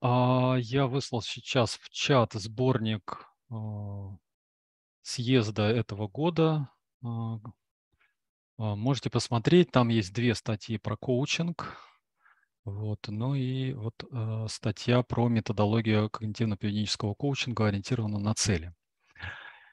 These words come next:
И на прошлой встрече, на прошлом вебинаре мы также говорили о том, в чём, а, отличие когнитивно-поведенческого коучинга от других направлений школ коучинга.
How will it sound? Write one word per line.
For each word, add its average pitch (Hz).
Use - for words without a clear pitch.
И 160
на 139
прошлой 147
встрече, 147
на 131
прошлом 131
вебинаре 143
мы 131
также 117
говорили 117
о 110
том, 104
в -
чём, 107
а, 104
отличие 123
когнитивно-поведенческого 107
коучинга 104
от 101
других 120
направлений 127
школ 117
коучинга. 107